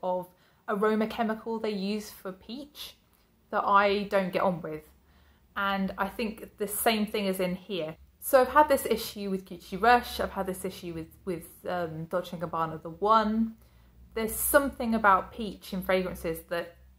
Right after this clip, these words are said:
if it's not a super fresh peach, it's something I don't really get on with. And I think that's what I could smell initially in this perfume. So when I sprayed it, I got a really kind of plasticky peach smell. And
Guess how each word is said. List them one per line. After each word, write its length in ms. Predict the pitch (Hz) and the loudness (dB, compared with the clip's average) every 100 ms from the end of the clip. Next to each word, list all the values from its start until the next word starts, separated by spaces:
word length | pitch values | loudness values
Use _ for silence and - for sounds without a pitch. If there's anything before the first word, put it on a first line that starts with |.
| _ - | _ -6
if 140 | 226 | -2
it's 140 | 214 | 0
not 240 | 226 233 220 | 4 4 4
a 40 | |
super 340 | 220 - 247 226 | 0 -2 -4 -4
fresh 300 | 254 240 - - | -2 -2 -6 -14
peach, 480 | 262 262 - - - | -12 -12 -16 -20 -10
it's 180 | 208 202 | -10 -6
something 300 | 226 208 208 | -6 -6 -4
I 60 | |
don't 280 | 202 208 190 | 0 0 0
really 140 | 196 196 | -2 -2
get 160 | 190 | -2
on 180 | 190 185 | -2 -2
with. 240 | 170 165 165 _ _ _ _ _ _ | -2 -4 -6 _ _ _ _ _ _
And 120 | 208 | -6
I 40 | 208 | -4
think 280 | - 247 | -4 -2
that's 300 | 202 226 - | 2 2 2
what 120 | 220 208 | -4 -4
I 60 | |
could 180 | 208 233 | -4 -8
smell 400 | - 220 190 165 | -4 2 2 2
initially 360 | 180 180 - 180 | -2 -4 -4 -8
in 40 | |
this 140 | 175 | -8
perfume. 420 | - 180 175 170 170 | -8 -8 -8 -12 -6
So 200 | - 208 | -2 0
when 200 | 220 269 | 4 4
I 120 | 262 | 4
sprayed 540 | 262 - - 269 269 | 0 -6 -4 -2 -2
it, 300 | - 90 - - _ _ _ _ _ _ _ - | 0 -2 -2 -12 _ _ _ _ _ _ _ -6
I 80 | 220 | -2
got 180 | 226 | 2
a 80 | 208 | 2
really 320 | 202 233 233 | 2 2 0
kind 240 | 220 - 202 | -4 -6 -10
of 80 | - | -10
plasticky 640 | - 226 - - 202 185 | -16 -14 -16 -18 -18 -16
peach 580 | - 202 - - - - _ | -14 -16 -16 -18 -18 -18 _
smell. 560 | - - 185 156 160 170 _ _ _ _ _ _ _ | -16 -10 -8 -8 -10 -12 _ _ _ _ _ _ _
And 540 | 208 196 202 196 196 | -4 0 2 2 0